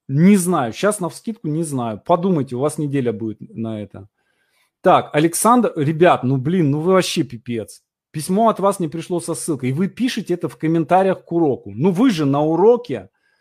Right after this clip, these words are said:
Как-то же вы сюда попали. Ребят, а, смотрите, я за рассылку плачу пять тысяч долларов в год. Да, то есть все, я никого не отключал от рассылки, все, кто, э, заносил свои адреса,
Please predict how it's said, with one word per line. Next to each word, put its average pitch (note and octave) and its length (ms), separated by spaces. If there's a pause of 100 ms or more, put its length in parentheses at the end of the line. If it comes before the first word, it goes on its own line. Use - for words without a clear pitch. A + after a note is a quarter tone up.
(1700)
Как-то A3+ 340
же C3+ 140
вы E3 100
сюда D3+ 300
попали. D3 460
Ребят, C#3+ 500 (120)
а, D3 420
смотрите, E3+ 420
я E3+ 260
за D3 160
рассылку D#3 460
плачу C#3 580
пять G#3 280
тысяч C#3+ 360
долларов D3+ 380
в A#2 200
год. B2 320 (560)
Да, D#3+ 200
то D#3 100
есть C3+ 260
все, - 760
я C#3 160
никого G#3 500
не D3 140
отключал C3+ 500
от A#2+ 140
рассылки, C#3 460
все, - 720
кто, C#3+ 580
э, B2 720
заносил D3 460
свои C3 220
адреса, D3 500